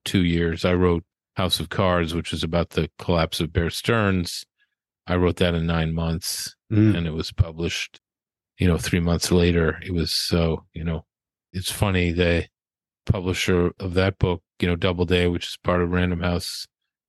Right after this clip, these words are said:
Speaker 1: correctly wanted to get that book out a year after Bear Stearns collapsed. And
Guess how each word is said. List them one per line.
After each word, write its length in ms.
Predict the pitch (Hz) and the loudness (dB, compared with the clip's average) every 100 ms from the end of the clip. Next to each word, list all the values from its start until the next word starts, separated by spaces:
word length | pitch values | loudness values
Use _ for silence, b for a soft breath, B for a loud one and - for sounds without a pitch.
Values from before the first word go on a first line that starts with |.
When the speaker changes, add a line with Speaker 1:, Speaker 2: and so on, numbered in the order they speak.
| - | -2
Speaker 1:
correctly 540 | 104 87 - 92 90 | 0 0 2 2 4
wanted 280 | 87 90 85 | 4 2 0
to 60 | 90 | 0
get 160 | 87 - | 0 2
that 300 | 87 87 - - | 2 2 -2 -4
book 180 | 87 90 | -2 2
out 440 | 85 87 82 - - | 2 2 -2 -8 -2
a 40 | 92 | 0
year 340 | 90 90 85 85 | 4 4 2 2
after 580 | 85 - - 85 85 - _ | 0 -2 0 0 0 -6 _
Bear 160 | 92 82 | 0 0
Stearns 540 | - 87 82 - - _ - | 0 -2 -2 -6 -14 _ -2
collapsed. 680 | 95 95 92 90 - - - b b b b b _ _ - | 2 2 2 -2 -8 -10 -16 b b b b b _ _ 0
And 420 | 92 85 82 | 2 2 -2